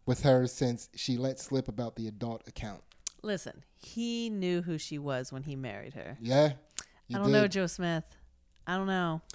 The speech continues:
Speaker 1: Yeah. Joe Smith, you gotta take that one, dog.
Speaker 2: Yeah.
Speaker 1: That didn't happen to you. You brought that into your life.
Speaker 2: Yeah.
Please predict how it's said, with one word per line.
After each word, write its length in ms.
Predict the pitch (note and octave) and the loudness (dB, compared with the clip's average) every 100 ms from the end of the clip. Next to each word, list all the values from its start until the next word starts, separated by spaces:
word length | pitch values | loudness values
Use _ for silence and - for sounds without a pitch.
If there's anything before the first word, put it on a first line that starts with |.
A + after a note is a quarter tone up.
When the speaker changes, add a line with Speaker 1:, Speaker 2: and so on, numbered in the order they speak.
| - - - | -18 -20 -8
Speaker 1:
Yeah. 320 | A#2 C3 B2+ G2 - - - - - | 2 4 4 0 -8 -18 -16 -4 4
Joe 140 | C3+ | 6
Smith, 240 | C#3 C3 | 6 6
you 60 | D3 | 6
gotta 180 | C3+ G#2+ | 6 4
take 260 | B2+ C#3+ | 4 4
that 200 | C3 C#3 | 4 4
one, 140 | A2+ G#2+ | 4 2
dog. 280 | A2 A#2+ - - - - - - - - - | 4 2 0 -12 -20 -20 -20 -20 -20 -16 -6
Speaker 2:
Yeah. 400 | D#3 D#3 D#3 C3+ - - - - | -2 0 -2 -4 -10 -16 -12 0
Speaker 1:
That 160 | C#3 | 4
didn't 180 | D3+ B2 | 6 6
happen 280 | B2+ A#2+ A2+ | 6 6 2
to 140 | - | 4
you. 320 | A#2+ A#2+ C3+ D3+ - - | 6 8 6 4 -10 0
You 100 | C3 | 2
brought 220 | C#3 C3 B2+ | 6 6 6
that 100 | B2 | 4
into 200 | B2 G#2 | 2 -2
your 120 | G2 | -4
life. 520 | G2+ B2 - - - - D#3 | -4 -4 0 0 -2 -10 -6
Speaker 2:
Yeah. 520 | E3 F3 E3+ E3 | -2 0 -2 -4